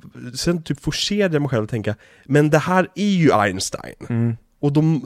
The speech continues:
Speaker 1: de pratade med varandra. Vi kan inte bara undvika honom för att han är känd.
Speaker 2: Ja, precis.
Speaker 1: Och jag tycker de gjorde honom en jättebra, sympatisk gammal gubbe som bara inte gav svaren, men gav frågan
Speaker 2: Mm.
Speaker 1: till svaret. Eh, jättebra.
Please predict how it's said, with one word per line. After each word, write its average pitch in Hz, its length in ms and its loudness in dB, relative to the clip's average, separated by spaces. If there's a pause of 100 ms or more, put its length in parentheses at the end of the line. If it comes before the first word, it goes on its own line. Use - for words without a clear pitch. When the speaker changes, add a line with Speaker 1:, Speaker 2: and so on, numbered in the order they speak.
Speaker 1:
de 151 180 4 (140)
pratade 175 560 4
med 185 100 4
varandra. 101 360 2
Vi 120 100 0
kan 151 100 2
inte 143 100 2
bara 156 100 2 (120)
undvika 165 600 0
honom 123 220 -2
för 113 80 -4
att - 60 -6
han 110 120 -6
är 113 40 -4
känd. - 580 -8
Speaker 2:
Ja, 131 200 4
precis. 127 500 0 (100)
Speaker 1:
Och 147 220 4
jag 139 120 8
tycker 151 180 2
de 151 240 4
gjorde 139 120 4
honom 131 200 2
en 123 100 -4
jättebra, 127 720 -4
sympatisk 113 880 -2
gammal 104 340 -4
gubbe 113 400 -4
som 110 120 -8
bara 95 200 0 (640)
inte 135 260 0
gav 117 400 0
svaren, 123 680 -2 (200)
men 117 220 -2
gav 104 280 2
frågan 120 800 -2
Speaker 2:
Mm. 107 140 -2
Speaker 1:
till 95 100 -2
svaret. - 580 -8 (400)
Eh, 95 460 -4
jättebra. 131 420 -6